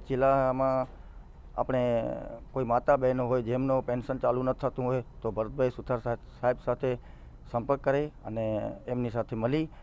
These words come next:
અને એમનું પેન્શન પૂરું કરાવી દેશે એ વચન આપે છે. અને મને પણ વચન આપ્યો હતો બે હજાર ચોવીસમાં એ લોકો મારું પેન્શન ચાલુ કરાવી દેશે, જે હું, અમ, એમનો આભાર વ્યક્ત કરું છું. ઘરનું ગુજરાન તો સાહેબ પેન્શન બંધ થયા પછી તો બહુ, અમ,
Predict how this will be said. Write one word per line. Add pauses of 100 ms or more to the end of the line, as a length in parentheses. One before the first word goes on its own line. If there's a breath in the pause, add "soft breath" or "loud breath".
(140)
અને
એમનું
પેન્શન
પૂરું
કરાવી
દેશે
એ
વચન
આપે
છે. (360 loud breath)
અને
મને
પણ
વચન
આપ્યો
હતો (200)
બે
હજાર
ચોવીસમાં (280 loud breath)
એ
લોકો (180)
મારું
પેન્શન
ચાલુ
કરાવી
દેશે, (640 loud breath)
જે
હું, (380)
અમ, (520)
એમનો
આભાર
વ્યક્ત
કરું
છું. (140)
ઘરનું
ગુજરાન
તો
સાહેબ
પેન્શન
બંધ
થયા
પછી
તો
બહુ,
અમ,